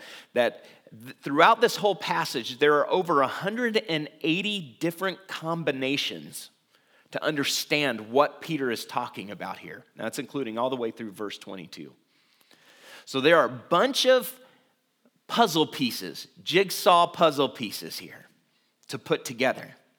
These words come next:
okay? So to simplify, 'cause if I spend all the time in working through all of these different combinations, even all of the main ones, we'd have to order pizzas, okay, for everybody, and keep you here all day long, all right? So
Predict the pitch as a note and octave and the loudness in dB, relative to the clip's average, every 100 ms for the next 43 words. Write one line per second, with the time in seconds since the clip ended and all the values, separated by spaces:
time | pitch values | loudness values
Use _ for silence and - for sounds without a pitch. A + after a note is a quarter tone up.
0 | _ _ _ G2 F#2 F#2+ - - - - | _ _ _ -8 -8 -10 -18 -20 -18 -4
1 | B2 A2+ - - - D#3+ - A#3+ A3+ F#3+ | 0 0 -2 -12 -4 -2 4 4 4 4
2 | E3 C#3 G#3 F3+ - - F#3 B3 B3+ - | 4 4 2 0 -4 0 4 6 6 4
3 | - F#3+ D3+ D#3 E3+ E3+ F3 E3+ D#3+ B2+ | 0 2 6 6 4 2 2 2 0 0
4 | C#3 C#3 C3+ - C3+ B2+ - - A#2+ C#3+ | 0 0 -6 -6 -4 -4 -6 0 4 4
5 | C3+ B2 B2+ - C3 A2+ - A#2 A2+ A2+ | 2 -2 -2 -2 -4 -6 -2 -2 -2 -4
6 | A2 C3+ B2 - _ E3 G3+ B3+ - D3+ | -4 -8 -10 -14 _ -6 -2 0 2 2
7 | F3 D3+ B2 A2+ A2+ D3 D#3 D#3+ - C3 | 2 -2 -4 -2 -4 -2 -4 -4 -6 0
8 | C#3 - C3 B2 A2 C3+ C#3+ D#3+ D#3+ - | 2 0 -4 -6 -6 -10 -6 -6 -6 -10
9 | _ _ - - C#3+ C#3 C3 C#3 C3+ C3 | _ _ -16 -2 0 2 2 2 2 2
10 | C3 C3 - - - - - - - - | 0 -4 -14 -20 -20 -16 -10 -8 -10 -12
11 | A2+ - C#3 B2+ C3+ B2+ A#2 A2+ A2+ G#2 | -6 0 0 2 2 4 4 0 -4 -4
12 | E2+ D#3 - _ _ - F#2+ G2 F#2+ - | -6 -10 -20 _ _ -14 -10 -8 -10 -16
13 | - - - - D#3+ C#3 | -20 -20 -10 2 2 2